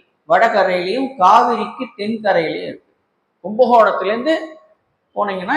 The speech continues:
ஏறக்குறைய நூத்தி எண்பது தலங்களை நம்ம பார்த்துடலாம். இப்ப அதுக்கும் நாங்க நிறைய ஏற்பாடு பண்ணியிருக்கோம், நிறைய இடங்கள் போயிருக்கேன். எனக்கு தெரிந்து ஒரு இருபத்தைந்து வருடங்களாக தமிழ்நாட்டிலே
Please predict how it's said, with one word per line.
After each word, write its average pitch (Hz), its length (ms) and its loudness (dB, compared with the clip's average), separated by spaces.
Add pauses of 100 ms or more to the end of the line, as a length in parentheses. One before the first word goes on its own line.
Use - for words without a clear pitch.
(140)
ஏறக்குறைய 196 420 0
நூத்தி 269 500 0
எண்பது 196 440 0
தலங்களை 214 460 0
நம்ம 175 220 -4 (100)
பார்த்துடலாம். 131 520 -2 (1300)
இப்ப 185 220 -6
அதுக்கும் 214 380 2
நாங்க 180 240 -2
நிறைய 170 400 0
ஏற்பாடு 170 320 0
பண்ணியிருக்கோம், 160 640 -8
நிறைய 196 440 -8
இடங்கள் 180 460 -10
போயிருக்கேன். 165 460 -6 (1080)
எனக்கு 233 380 -4
தெரிந்து 240 480 0 (1600)
ஒரு 175 220 -8
இருபத்தைந்து 190 840 0
வருடங்களாக 202 640 2 (720)
தமிழ்நாட்டிலே 165 760 -2